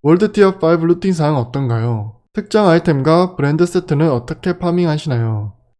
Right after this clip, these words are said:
영웅 미션이나 레이드를 어떤 보상을 위해 도전하십니까? 어떻게 하면 찾고자 하는 아이템을 더 잘 얻을 수 있을까요? 자신의 캐릭터의 장비를 얻는 방법에 대한 좋은 예가 있습니까? 디비전 투의 기존 콘텐츠를 어떻게 사용하면 목표한 아이템을 얻을 수 있을까요?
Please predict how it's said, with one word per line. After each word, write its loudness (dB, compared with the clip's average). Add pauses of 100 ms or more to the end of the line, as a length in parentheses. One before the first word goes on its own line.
영웅 4
미션이나 4
레이드를 2
어떤 0
보상을 2
위해 0
도전하십니까? -4 (260)
어떻게 -2
하면 4
찾고자 0
하는 2
아이템을 0
더 2
잘 -2
얻을 -2
수 -2
있을까요? -4 (240)
자신의 0
캐릭터의 2
장비를 0
얻는 2
방법에 0
대한 0
좋은 -2
예가 0
있습니까? -6 (220)
디비전 0
투의 4
기존 0
콘텐츠를 0
어떻게 -2
사용하면 0
목표한 -2
아이템을 -2
얻을 -2
수 -4
있을까요? -2